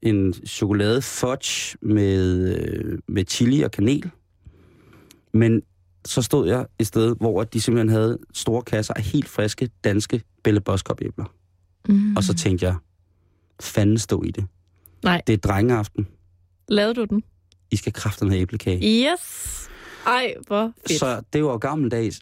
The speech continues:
Speaker 1: der er gammeldags æblekage.
Speaker 2: Var det så med, øh, makroner eller med rasp?
Speaker 1: Det var med makroner.
Speaker 2: Okay.
Speaker 1: Lavet til rasp.
Speaker 2: Ja.
Speaker 1: Så det var en langtidskogt grød, som simpelthen havde kogt så meget, så sukkerstoffet i,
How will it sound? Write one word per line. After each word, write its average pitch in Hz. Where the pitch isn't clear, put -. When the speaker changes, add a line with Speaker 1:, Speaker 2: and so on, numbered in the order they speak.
Speaker 1:
der 127
er 131
gammeldags 117
æblekage. 104
Speaker 2:
Var 226
det 226
så 254
med, 254
øh, 202
makroner 254
eller 190
med 180
rasp? -
Speaker 1:
Det 107
var 107
med 107
makroner. 92
Speaker 2:
Okay. -
Speaker 1:
Lavet 107
til -
rasp. -
Speaker 2:
Ja. 165
Speaker 1:
Så -
det 110
var 104
en 104
langtidskogt 123
grød, 120
som -
simpelthen 107
havde 104
kogt 120
så -
meget, 107
så -
sukkerstoffet 107
i, 95